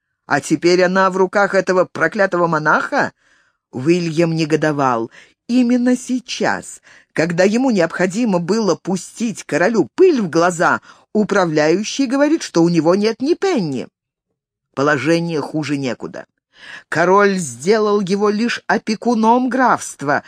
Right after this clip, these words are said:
дав ему своего рода испытательный срок. Если Уильям вернется ко двору с ничтожно маленькой армией, это будет воспринято как неблагодарность,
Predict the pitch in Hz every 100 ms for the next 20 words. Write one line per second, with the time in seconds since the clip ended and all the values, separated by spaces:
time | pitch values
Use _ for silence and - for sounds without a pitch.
0 | - - 160 160 165 - 175 170 165 165
1 | 165 160 165 160 170 - 180 180 180 214
2 | 226 247 - 339 220 113 - - - 151
3 | 131 185 240 214 208 190 302 214 131 139
4 | 117 - - - 139 165 196 208 254 247
5 | - - 196 - 175 160 175 247 220 -
6 | 180 208 - 226 220 165 196 233 190 175
7 | 165 - 247 277 220 170 147 131 _ -
8 | _ 269 240 208 190 185 170 170 - 180
9 | 190 170 165 160 165 151 151 165 151 147
10 | 131 147 294 262 156 139 - -